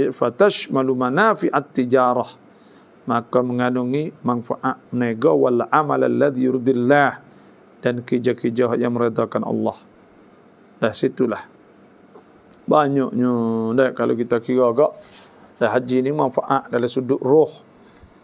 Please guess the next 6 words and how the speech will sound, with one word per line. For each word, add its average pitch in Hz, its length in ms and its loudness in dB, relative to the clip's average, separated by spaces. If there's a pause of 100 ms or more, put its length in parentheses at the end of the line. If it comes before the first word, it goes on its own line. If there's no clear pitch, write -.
(280)
Dah, 117 160 -2
dan 123 240 -4
diri, 123 640 -2
tubuh, 123 400 0
badan, 120 400 0
harta, 120 640 -2